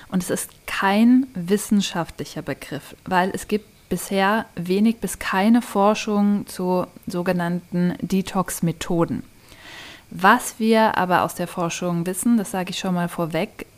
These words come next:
ist, dass Methoden wie zum Beispiel intermittierendes Fasten oder sogenannte Fasting, Mimicking, Diets und das Heilfasten wirklich erf-, erstaunliche Vorteile für die Gesundheit haben. Und das möchte ich da als allererstes einmal vom, von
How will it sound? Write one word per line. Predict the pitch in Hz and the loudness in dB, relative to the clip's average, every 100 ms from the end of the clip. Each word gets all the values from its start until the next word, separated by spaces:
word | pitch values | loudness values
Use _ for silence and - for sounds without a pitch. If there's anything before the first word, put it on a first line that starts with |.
| _ _ - | _ _ -2
ist, | 233 - - - - | 0 -2 -14 -16 -6
dass | 185 196 - | -4 -2 -2
Methoden | 196 - 208 202 185 | -2 0 2 2 2
wie | 175 | -2
zum | - | -4
Beispiel | 175 - - | -4 -4 -2
intermittierendes | 226 - 175 165 - 160 156 156 | 0 2 0 -2 -4 -4 -4 -8
Fasten | - 165 - - 156 156 - | -8 -8 -8 -8 -8 -6 -8
oder | 165 165 165 165 | -6 -4 -2 -2
sogenannte | 175 170 175 165 160 165 | -2 -2 0 -2 -2 -6
Fasting, | - 185 180 - 185 180 180 | -2 0 0 -2 0 2 6
Mimicking, | 190 202 190 190 180 180 175 170 | 6 6 4 0 0 2 2 2
Diets | 170 170 175 170 - - - - - | 4 6 4 0 -6 -14 -16 -18 -10
und | - 180 | -2 0
das | 170 - | 0 2
Heilfasten | 196 220 - 175 - 190 185 | 4 4 2 -6 -4 -4 -2
wirklich | 185 196 - - _ _ | 0 -2 -2 -14 _ _
erf-, | - 170 - - | -10 -10 -8 -6
erstaunliche | 180 - 196 214 - 190 190 - | -2 2 4 4 2 2 2 2
Vorteile | - 220 170 160 | 0 -2 -2 -4
für | - | -6
die | 180 | -4
Gesundheit | 180 175 196 196 156 147 - - | -2 0 0 0 -4 -6 -6 -4
haben. | 156 151 214 262 - - - - - - | -2 0 0 0 -8 -14 -14 -16 -18 0
Und | 196 190 190 | 4 4 4
das | 180 | 2
möchte | 190 190 - | 2 0 -4
ich | - - | -8 0
da | 185 190 | 4 6
als | - - | 4 0
allererstes | 190 190 175 180 - - | 2 2 2 0 -6 -4
einmal | 175 180 180 175 - | 0 2 4 2 0
vom, | - - 180 175 170 170 | -6 -4 -2 0 -2 -4
von | - 185 | -4 -4